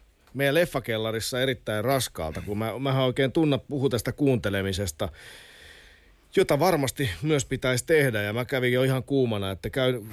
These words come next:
suututtamaan tämä systeemi ja tämä nykyinen järjestelmä, jossa kuitenkin tässä meidänkin edessä istuu paremmistoksi tässä nimittäin. Kyllä nyt jumalauta tässä istuu edessäni henkilö, joka on perehtynyt näihin asioihin vuositolkulla, opiskellut. Jumalauta, kirjapinot sauhuten.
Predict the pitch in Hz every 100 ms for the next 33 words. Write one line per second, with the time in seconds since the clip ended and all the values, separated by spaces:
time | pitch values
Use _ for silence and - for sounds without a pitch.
0 | - - 180 117 113 - 104 101 98 110
1 | 113 117 135 113 - 104 101 101 113 120
2 | 117 110 104 107 120 117 104 107 104 104
3 | 123 165 147 135 139 147 - 151 156 139
4 | 117 151 143 123 139 139 - - 131 123
5 | - 120 123 - 170 165 139 131 117 135
6 | - 139 151 156 147 165 175 175 226 160
7 | 160 220 220 185 180 175 185 160 190 175
8 | - 185 190 170 170 165 156 - - -
9 | - 180 165 156 160 160 160 185 160 143
10 | 139 147 156 147 147 143 190 165 143 -
11 | 165 131 107 113 143 143 120 - 107 110
12 | 156 175 147 147 143 127 165 160 139 -
13 | 127 120 - 151 139 113 107 110 104